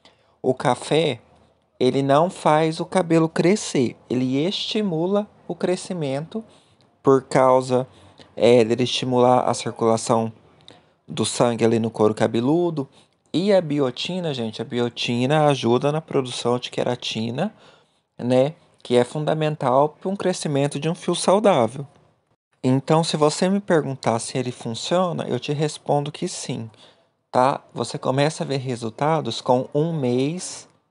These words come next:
tá? É, começa a crescer os fios mais bonitos. Esse tônico, gente, não é nada milagroso, não é nada comparado a minoxidil, trinoxidil.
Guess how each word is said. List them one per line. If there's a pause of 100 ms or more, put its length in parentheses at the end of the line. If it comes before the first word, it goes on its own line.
(120)
tá? (640)
É, (260)
começa
a
crescer (840)
os
fios
mais
bonitos. (680)
Esse
tônico,
gente,
não
é
nada
milagroso,
não
é
nada
comparado (540)
a
minoxidil,
trinoxidil.